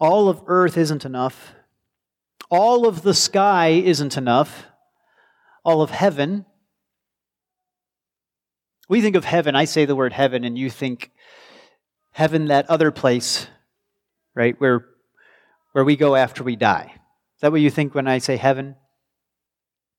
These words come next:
But the, but the first meaning of heaven is just, you know,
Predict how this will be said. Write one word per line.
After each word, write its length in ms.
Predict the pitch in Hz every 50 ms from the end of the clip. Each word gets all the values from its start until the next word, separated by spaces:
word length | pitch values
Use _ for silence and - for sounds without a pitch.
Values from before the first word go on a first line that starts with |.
| _ _ _ _ -
But 140 | 156 160
the, 160 | - 160 151 151
but 160 | - 165 -
the 60 | 165
first 400 | - - 254 269 262 185 - -
meaning 300 | 196 190 185 170 170 156
of 60 | 151
heaven 280 | - 160 165 147 156 147
is 140 | 143 135 -
just, 360 | - 165 147 - - - -
you 100 | 151 127
know, 160 | 123 117 -